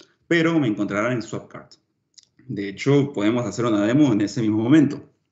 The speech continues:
No duden en contactarme. Quiero darle gracias a ustedes por observar esta presentación. Gracias al equipo de Business Funds por este gran evento.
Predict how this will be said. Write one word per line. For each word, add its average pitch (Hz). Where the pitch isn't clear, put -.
No 107
duden 139
en 127
contactarme. 95
Quiero 113
darle 117
gracias 113
a 98
ustedes 139
por 101
observar 104
esta 127
presentación. 131
Gracias 110
al 110
equipo 110
de 101
Business 123
Funds 151
por 131
este 120
gran 117
evento. 92